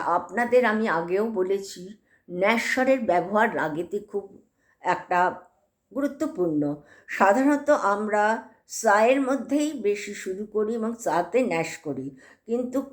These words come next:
প্রচুর রাগ আছে যেখানে ন্যাস্বর দেয়া হয়। এবং ন্যাস্বর মানেটা কি? ন্যাস্বর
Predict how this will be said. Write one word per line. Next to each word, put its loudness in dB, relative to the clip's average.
প্রচুর -2
রাগ 4
আছে -2
যেখানে -2
ন্যাস্বর 0
দেয়া 4
হয়। 2
এবং 0
ন্যাস্বর 0
মানেটা -2
কি? -4
ন্যাস্বর 0